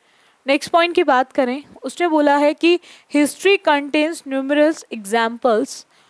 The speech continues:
of great man who gave dash of their future when they were children।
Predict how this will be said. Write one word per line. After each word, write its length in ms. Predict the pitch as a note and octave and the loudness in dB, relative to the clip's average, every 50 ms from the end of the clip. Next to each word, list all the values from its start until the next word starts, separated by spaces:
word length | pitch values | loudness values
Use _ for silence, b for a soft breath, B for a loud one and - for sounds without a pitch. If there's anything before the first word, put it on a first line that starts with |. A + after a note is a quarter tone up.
| b b b _ _ _ _ - | b b b _ _ _ _ 4
of 260 | B3+ A#3 B3 C4 C4+ G#3+ G3 F#3 F3 _ | 4 4 4 2 0 -8 -18 -20 -12 _
great 300 | - B3+ C#4 D4 D#4 - _ _ | -2 -2 0 -2 -2 -6 _ _
man 260 | A#3 A3 G3 F3 E3+ - _ _ - - | -6 -6 -6 -6 -8 -12 _ _ -12 -8
who 100 | - C4+ A3 F#3+ - - | -6 -6 -6 -8 -6 -4
gave 280 | B3 B3+ C4+ D4 D#4+ D4 - G#3+ G3 | -2 0 0 0 -2 -4 -8 -6 -2
dash 360 | A3 G3 F#3 F#3+ A3 B3+ - - - A3 G#3+ | -2 0 0 0 -2 -4 -8 -4 0 0 0
of 100 | G3+ G3 G3 | 0 -2 -4
their 180 | G3 G3 F#3+ F#3+ - | -4 -2 -2 -4 -6
future 520 | - - A#3+ B3 B3+ B3 - - D#4 E4 E4+ B B B B B B - | -10 -8 -6 -6 -6 -6 -4 -2 -2 -2 -2 B B B B B B -2
when 240 | G#3 G#3 G#3 G#3 G3+ | -2 0 -2 -2 -4
they 100 | G3 F#3 | -6 -6
were 160 | F#3 F#3 A3 C4 | -4 -6 -8 -8
children। 460 | - - A3 F3+ E3 D#3 - - - | -8 -10 -10 -10 -10 -10 -14 -18 -20